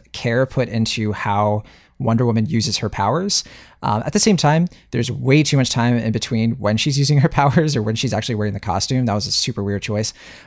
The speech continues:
uh, 'cause there's so much setup. But when we do get her as Wonder Woman, terrible visual effects aside in some cases,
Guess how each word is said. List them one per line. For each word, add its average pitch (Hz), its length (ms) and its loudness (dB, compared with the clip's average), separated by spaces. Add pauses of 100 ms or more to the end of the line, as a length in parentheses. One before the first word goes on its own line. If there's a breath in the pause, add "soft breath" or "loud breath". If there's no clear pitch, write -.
uh, 104 180 -2
'cause 135 140 0
there's 113 100 0
so - 200 2
much 101 180 -2
setup. 107 380 -2 (580 soft breath)
But 139 600 2 (320)
when 139 180 4
we 139 100 4
do 156 240 0
get 135 280 2
her 143 200 0
as 110 280 0
Wonder 104 240 -2
Woman, 180 400 0 (260 soft breath)
terrible 180 400 0
visual 135 320 2
effects 117 320 -2
aside 107 400 0
in 151 60 -2
some 143 220 0
cases, 165 500 -2